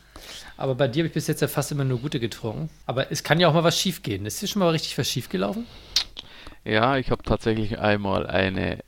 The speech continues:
Speaker 2: äh, Infektion mit Kammhefen gehabt. Das ist, das, ähm, ja.
Speaker 1: Also das Bier hat sich infiziert, nicht du.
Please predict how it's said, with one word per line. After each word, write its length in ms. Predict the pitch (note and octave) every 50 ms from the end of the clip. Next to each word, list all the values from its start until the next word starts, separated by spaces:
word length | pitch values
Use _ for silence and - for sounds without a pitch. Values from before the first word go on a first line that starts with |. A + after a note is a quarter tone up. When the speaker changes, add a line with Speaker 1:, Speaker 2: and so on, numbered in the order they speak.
| _ -
Speaker 2:
äh, 200 | - - - -
Infektion 680 | - G3+ - - - F2+ - - - - A2+ G2+ G2+
mit 260 | G2+ F#2+ - - - -
Kammhefen 840 | - - - A2 G#2+ G2+ A#2+ A#2 B2 A#2+ - - B2+ B2+ B2 A#2+ - _ _ _ _ _ _ _ _ _ _ _ _ _ - - _ _ - -
gehabt. 460 | - - B2 - - - - - - -
Das 220 | G#2+ G#2+ - -
ist, 460 | E2+ G2 F#2 - - - - - - - - - - - - - - - - - - _ _ _ _ - -
das, 320 | - F#2+ F#2+ - - - -
ähm, 640 | D2 F2+ G2 G2 F#2 F#2 F2 E2+ - G2 G2 F#2+ F#2+ G2
ja. 160 | F#2+ F2+ F2+
Speaker 1:
Also 140 | F2+ F#2 F#2
das 160 | G2+ G2 -
Bier 340 | - - - C#3+ D3 D#3 B2+
hat 80 | A#2+ -
sich 140 | - G#2+ A2
infiziert, 480 | G#2+ G2 - G#2 - - - A2+ -
nicht 220 | - G2+ - - -
du. 80 | G#2